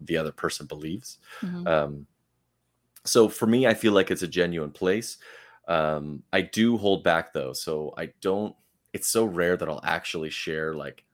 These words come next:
Speaker 1: what I truly think about an opinion. Sometimes I'll say it, but I'll couch it as, like, "Here's how some people think of this," or, "Here how,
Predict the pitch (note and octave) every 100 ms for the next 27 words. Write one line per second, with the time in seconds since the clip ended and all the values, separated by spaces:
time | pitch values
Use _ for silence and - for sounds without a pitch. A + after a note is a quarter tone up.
0 | _ - D2+ D#2+ D#2 - - E2+ D#2+ D2+
1 | D#2+ D#2 F2+ F2+ F#2 G2 G2 F#2 F#2+ G2
2 | - - - A3 G3+ B2 G#2+ - G2+ G2
3 | G#2+ G2 F2 E2+ - F#2+ - E2+ D#2+ E2
4 | D#2 - - - _ C3+ C#3 C3+ C3 C#3+
5 | B2+ A2+ - F2 D#2+ D2+ D#2 D2+ E2+ A#2+
6 | B2+ B2